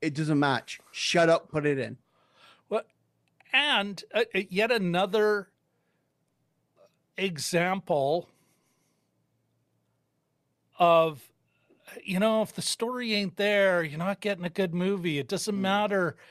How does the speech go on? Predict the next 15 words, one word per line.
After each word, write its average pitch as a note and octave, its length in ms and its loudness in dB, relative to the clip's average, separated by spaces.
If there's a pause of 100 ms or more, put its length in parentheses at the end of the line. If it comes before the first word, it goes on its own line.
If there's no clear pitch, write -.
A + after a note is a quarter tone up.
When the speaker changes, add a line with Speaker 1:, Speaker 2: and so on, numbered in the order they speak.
(300)
Speaker 2:
Everything A#3 480 0
else A3+ 300 -2
is F#3 160 -4
icing. E3 800 -2
Is F3+ 260 -2
there A#3 180 2
a G#3+ 60 -2
cake - 520 -4
there? D3 360 -2 (280)
Is - 180 -2
it G#3 80 0
a G3+ 40 -2
Speaker 1:
Mm. E3 60 -10
Speaker 2:
good F3 360 -2
cake? - 580 -6